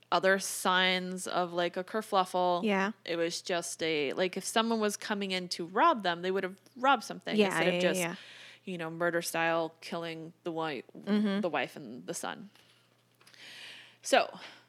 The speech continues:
Speaker 1: uh, after they do some tests,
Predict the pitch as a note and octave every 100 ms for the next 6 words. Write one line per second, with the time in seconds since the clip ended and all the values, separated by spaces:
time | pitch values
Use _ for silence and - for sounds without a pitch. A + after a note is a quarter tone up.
0 | _ - - - - - A3+ G#3 G3+ -
1 | A#3+ C4 D4 C#4 C#4+ B3 - - A3 A3
2 | A3 G#3+ G#3 G3 F#3+ G3 E3+ - -